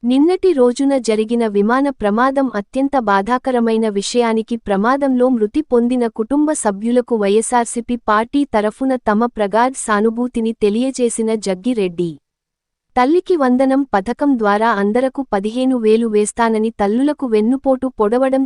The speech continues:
చంద్రబాబు నాయుడుకే దక్కుతుందని సర్పంచ్లుగా నెగ్గిన వారికి ఈ పథకం వర్తించదంటూ చెప్పడం హాస్యాస్పదంగా ఉందని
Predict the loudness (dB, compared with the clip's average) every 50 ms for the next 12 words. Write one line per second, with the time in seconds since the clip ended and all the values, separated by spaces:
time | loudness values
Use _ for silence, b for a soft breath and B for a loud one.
0 | -2 -2 -2 -2 0 0 0 2 2 2 2 2 0 0 -2 0 0 0 0 -2
1 | -2 -2 0 0 0 2 0 -2 -4 -4 -8 -6 -2 0 0 2 2 0 0 -2
2 | -2 -2 -4 -4 -4 -2 -2 -2 -2 -2 -2 -4 0 0 2 2 2 0 0 -2
3 | -2 -2 -2 0 0 0 0 0 0 0 -2 -4 -6 -6 -6 -4 -4 -6 -6 -4
4 | -4 -4 -2 -4 -4 -2 0 0 0 2 0 -2 -4 -2 -2 -2 0 0 0 0
5 | 0 0 -2 -2 -4 -4 -4 -6 -6 -6 _ -2 -2 0 0 0 -2 -2 -2 -2
6 | -2 -2 -2 -2 -2 -2 -2 -4 -4 -2 -2 0 0 2 2 2 2 2 2 0
7 | 0 -2 -2 -4